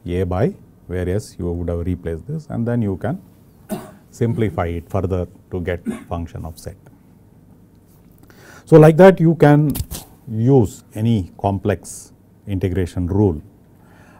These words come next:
But, uh, what you should understand is, now if you ta-, take all these three, which is better?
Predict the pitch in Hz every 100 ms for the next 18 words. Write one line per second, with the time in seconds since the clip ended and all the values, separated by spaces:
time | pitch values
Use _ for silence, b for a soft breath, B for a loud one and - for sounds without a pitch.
0 | _ 123 131 117 - 120 117 147 165 139
1 | 139 139 135 120 117 127 120 131 123 123
2 | 120 - - 127 143 143 120 135 151 139
3 | 131 143 143 123 120 110 107 - 104 87
4 | - - 143 156 185 - 107 98 104